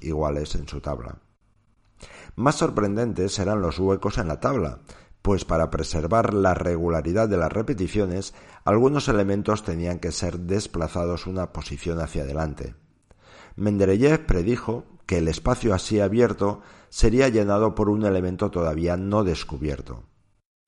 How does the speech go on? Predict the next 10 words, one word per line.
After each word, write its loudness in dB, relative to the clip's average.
Especificó 4
cuáles 4
serían 2
las 0
propiedades 0
de 0
tres 2
de 0
estos -8
elementos. -4